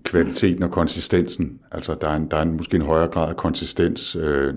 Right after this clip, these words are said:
når man automatiserer processer. Og det kan selvfølgelig være vigtigt og ønskeligt i mange sammenhænge, men der er måske også en mindre grad af fleksibilitet i de her processer.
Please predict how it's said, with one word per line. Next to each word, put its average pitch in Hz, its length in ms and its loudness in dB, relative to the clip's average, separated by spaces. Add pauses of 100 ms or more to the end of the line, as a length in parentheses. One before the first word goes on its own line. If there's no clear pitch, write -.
når 78 140 2
man 71 420 -2
automatiserer 80 800 -2
processer. 76 600 -4 (800)
Og - 200 -8
det 95 160 2
kan 90 140 2
selvfølgelig 90 400 2
være 71 340 2 (480)
vigtigt 87 460 -2
og 87 240 2
ønskeligt 87 400 0
i 80 40 -2
mange 76 260 0
sammenhænge, 78 520 2
men 73 260 -2 (200)
der 78 60 0
er - 20 0
måske 76 200 0
også 87 180 2
en 85 60 2
mindre 85 260 2
grad 71 240 -2
af 69 80 -8
fleksibilitet - 920 -6 (140)
i 71 320 -4 (280)
de 80 80 -6
her 73 160 -2 (300)
processer. 76 420 -6